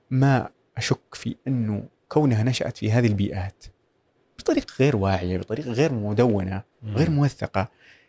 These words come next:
Speaker 1: هي مشحونة بهذه الدلالة. اليوم إيش يسمون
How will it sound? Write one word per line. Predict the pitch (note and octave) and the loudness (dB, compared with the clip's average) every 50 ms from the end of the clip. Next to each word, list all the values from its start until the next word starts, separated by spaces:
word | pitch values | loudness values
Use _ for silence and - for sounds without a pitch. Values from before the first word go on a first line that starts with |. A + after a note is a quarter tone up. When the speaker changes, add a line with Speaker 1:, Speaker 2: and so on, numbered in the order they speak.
| _ _ _ _ _ _ _ _ _ _ _ _ _ _ _ _ _ _ _ _ - - - | _ _ _ _ _ _ _ _ _ _ _ _ _ _ _ _ _ _ _ _ -14 -4 0
Speaker 1:
هي | G#3 D#3 | 2 4
مشحونة | A#2+ G#2+ - - - E3 F3+ E3 B2+ | 4 2 0 0 0 2 4 4 4
بهذه | G2+ G2+ G2+ G2+ F#2+ | 4 4 2 2 2
الدلالة. | F#2+ F2 F2+ F2+ F2+ F2+ E2+ D#2+ E2 D#2+ - _ _ _ _ _ - | 0 -2 0 2 2 2 2 0 -2 -8 -14 _ _ _ _ _ 2
اليوم | - D3+ F#3+ G#3+ | 4 4 6 6
إيش | F3+ D#3+ | 4 4
يسمون | B2 - B2 A2 G#2+ G2 | 4 4 2 2 2 0